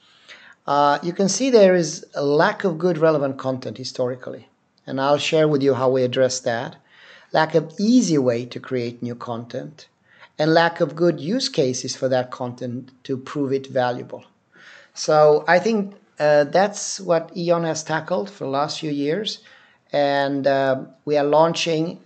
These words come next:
uh, a new version of our platform in September this year. We call Eon X R. X R stands for mobile reality, virtual reality,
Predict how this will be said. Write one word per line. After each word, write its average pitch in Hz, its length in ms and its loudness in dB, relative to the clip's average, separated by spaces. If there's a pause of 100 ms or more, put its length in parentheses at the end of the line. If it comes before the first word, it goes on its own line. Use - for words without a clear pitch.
uh, 139 200 -6
a 131 100 -2
new 160 280 2
version 156 420 0
of 151 120 -2
our 147 120 4
platform 156 680 -4
in 135 100 -6
September 143 560 -4
this 131 240 -10
year. 135 180 -4
We 131 100 -8
call 127 360 -6
Eon 127 500 -4
X 131 380 -6
R. 131 320 -2 (560)
X 127 260 -6
R 135 540 -2
stands 127 360 -6
for 127 300 -10
mobile 127 480 -6
reality, 123 720 -8
virtual 123 400 -10
reality, 123 640 -10